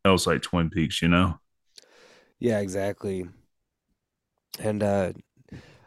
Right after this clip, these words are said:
Speaker 2: yeah, and I'm, I'm a big fan of all of, all of his scores for, for Lynch. I mean, um, like, uh,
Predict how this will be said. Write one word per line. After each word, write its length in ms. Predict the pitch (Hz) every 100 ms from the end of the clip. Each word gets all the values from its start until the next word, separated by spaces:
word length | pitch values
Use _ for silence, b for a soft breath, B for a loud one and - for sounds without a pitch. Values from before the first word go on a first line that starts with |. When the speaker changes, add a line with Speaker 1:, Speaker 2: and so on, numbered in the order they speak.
| b -
Speaker 2:
yeah, 200 | 101 95
and 100 | 98
I'm, 180 | 139 175
I'm 160 | - 170
a 60 | 147
big 180 | 131
fan 300 | - 117 110
of 260 | 104 95 -
all 280 | 104 107 110
of, 240 | 107 - -
all 280 | 104 110 110
of 120 | 92
his 180 | 98 -
scores 380 | - 95 92
for, 280 | - 92 90 -
for 180 | 98 87
Lynch. 400 | 92 87 - 92
I 80 |
mean, 260 | 92 92 90
um, 500 | 87 85 82 82 87 _ _ - _ -
like, 320 | 92 85 82 87
uh, 360 | 82 80 78